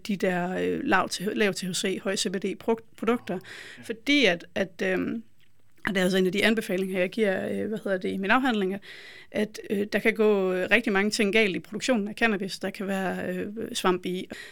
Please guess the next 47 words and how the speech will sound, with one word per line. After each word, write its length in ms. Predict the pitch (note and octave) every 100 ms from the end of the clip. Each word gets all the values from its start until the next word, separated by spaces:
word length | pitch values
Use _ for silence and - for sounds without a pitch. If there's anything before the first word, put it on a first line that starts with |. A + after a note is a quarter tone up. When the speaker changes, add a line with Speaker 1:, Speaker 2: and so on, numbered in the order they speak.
| -
Speaker 1:
øh, 400 | G#3 G3 F#3+ G3+ G3+
det 160 | G3 - -
kan 180 | - G#3
mugne, 360 | G3+ G3+ F#3 E3+
og 60 |
der 80 | F#3
kan 240 | G3 A3 G3
være, 420 | F#3+ F#3+ F#3 -
øh, 280 | F3+ F3+ F#3 - - E4 - -
tungt. 260 | - G#3+ G#3+
Der 160 | A#3
er 40 | C3
alt 180 | B3
muligt 200 | B3 A#3+
for, 120 | - G3
for 120 | -
produktionen, 600 | - G#3 - C#4 B3 -
som, 280 | - F#3+ -
som 200 | - F#3+
er 40 |
problematisk, 680 | F#3 - G3+ G3+ A#3 - - -
og 140 | G3 G#3
derfor 220 | G#3+ G#3
er 120 | G#3 G3+
det, 260 | F#3+ F#3 - - - - -
øh, 400 | F#3 F#3 F3 - -
vigtigt, 320 | A3+ C#4 F3+
at, 180 | E3+ - -
at 140 | F#3+
folk 300 | - F#3 -
får 500 | - F#3 F3+ F3 F#3+ -
adgang 340 | G#3+ G3 F3
til 140 | -
nogle 140 | F#3+ F#3
produkter, 480 | - F3+ G3+ - E3+
som, 420 | - F#3+ F#3 F#3
øh, 540 | C4+ D4+ F#3+ F#3 G#3
hvad 140 | A3 F3
hedder 180 | F#3+
det, 460 | F3+ G3 F#3+ F#3+ G3+
øh, 60 | G3+ - - - - - -
også 280 | G3+ G#3
nogle 100 | A3+
produkter, 320 | - G#3+ G#3+ F#3
som 220 | - F#3+
er, 500 | F#3 F3+ F3+ - A3
øh, 180 | A#3+